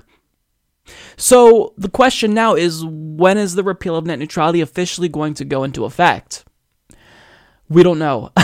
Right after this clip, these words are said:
<laughs> That's yet to be seen. So, I mean, certainly this is good news, but for all the wrong reasons. It's, <laughs> it's being delayed so we can get fucked over even more. So, I mean,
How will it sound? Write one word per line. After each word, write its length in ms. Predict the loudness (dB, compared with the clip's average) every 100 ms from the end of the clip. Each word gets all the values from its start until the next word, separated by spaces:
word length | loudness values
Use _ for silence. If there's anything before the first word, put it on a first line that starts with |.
| 2 0 -2
<laughs> 400 | -12 -20 -20 2
That's 260 | 2 4
yet 140 | 0 -4
to 80 | -6
be 140 | -6
seen. 400 | -4 -4 -4 -8 -18 -20 -8
So, 300 | -2 2 2
I 80 |
mean, 160 | 2 -2
certainly 340 | -4 -4 -2
this 180 | -2 -4
is 120 | -4
good 180 | -4 -4
news, 460 | -4 -6 -6 -6 -10 -16 _ _
but 180 | 0 0
for 160 | 2 2
all 120 | 2
the 100 | 0
wrong 300 | -2 -2 -2
reasons. 480 | -4 -4 -8 -8 -6
It's, 280 | -4 -6 -6 -12 -20 -20
<laughs> 340 | -20 _ _
it's 180 | -2 -2
being 300 | -2 -2 0
delayed 720 | 0 2 2 0 -2 -6 -10
so 220 | -6 0 2
we 140 | 0
can 200 | -2 -4
get 140 | -4
fucked 340 | -4 -4 -2 -2
over 280 | -2 -4 -10
even 420 | -10 -6 -4 -4
more. 560 | -4 -2 -2 -4 -10 -18 _ _ _ _ _ _ _ _ _ _ _ _ _ _ _ _ _ _ _ _
So, 480 | -8 -2 2 2 0 -2
I 80 | -2
mean, 240 | -2